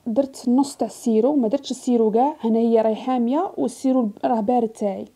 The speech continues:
هنايا فرغت النص تاع السيرو وغادي نخليه شويه، غادي ندخلها في الفور، نعاود ندخلها في الفور. هنا صاير راني مطفيه، هنا صاير كنت طفيت الفور. كي سقيتها دخلتها وخليتها شويه،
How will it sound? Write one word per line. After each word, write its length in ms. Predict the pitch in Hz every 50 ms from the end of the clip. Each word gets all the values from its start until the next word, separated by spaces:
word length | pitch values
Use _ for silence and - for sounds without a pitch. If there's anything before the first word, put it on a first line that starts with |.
| _ _ - - - - - - - _ _ _ _ _ _ _ _ _ _ _ _ _ _ _ _ _ _ _ _ _ -
هنايا 320 | 262 262 240 254 254 233
فرغت 400 | 214 - 262 262 262 247 - -
النص 240 | 247 247 254 262 -
تاع 100 | - 262
السيرو 400 | - - - 254 247 277 320 330
وغادي 200 | 285 254 240 247
نخليه 360 | 240 - - 247 240 233 233
شويه، 540 | 233 - - 240 233 226 220 226 254 339 392 - - - - - _ _ 233
غادي 140 | 220 214 240
ندخلها 480 | 233 285 277 - - 311 277 269 269
في 120 | 262 269 269
الفور، 440 | 240 - - 262 277 349 415 415 - _ _ _ _ _ _ _
نعاود 260 | 233 208 233 277 269
ندخلها 380 | 269 269 254 - 269 247 240 240
في 60 | -
الفور. 300 | 240 - - 247 240 220
هنا 140 | 220 240 240
صاير 200 | - 262 233 220
راني 160 | 214 214 220
مطفيه، 500 | 220 - 269 262 - - 233 233 - - 240 233 - - _ _ _ -
هنا 120 | 254 220
صاير 200 | 208 - - 233
كنت 200 | 220 - 220 226
طفيت 300 | 226 208 - - 285 269
الفور. 360 | 247 - - - 247 277 330 330 - _ _ _ _ _ _ _ _ _ -
كي 80 | -
سقيتها 500 | 294 - 302 240 214 240 262 254 - 233
دخلتها 580 | 220 254 254 - 277 254 262 - 247 294 370 480 - _ _ _ _ _ _ _
وخليتها 800 | 226 220 - - 269 262 262 262 254 247 - 214 208 226 240 247
شويه، 580 | - - - 254 277 285 262 262 269 330 403